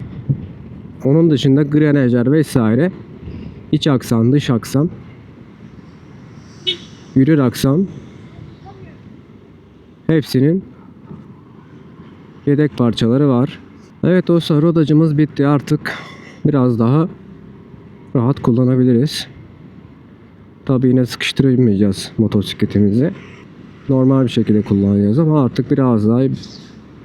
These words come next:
ufak ufak hızımızı artırabiliriz. Videoyu buraya kadar izlediğiniz için çok teşekkür ederim. Umarım hoşunuza gitmiştir. Umarım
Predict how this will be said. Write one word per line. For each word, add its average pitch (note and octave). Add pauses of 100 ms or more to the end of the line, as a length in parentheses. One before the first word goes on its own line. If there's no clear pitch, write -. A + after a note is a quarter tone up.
(400)
ufak -
ufak - (360)
hızımızı A#2+ (1000)
artırabiliriz. B2+ (2750)
Videoyu G3+
buraya G3
kadar F#3+
izlediğiniz F3
için F3
çok F#3
teşekkür E3
ederim. C3 (240)
Umarım D#3
hoşunuza D3
gitmiştir. - (160)
Umarım B2+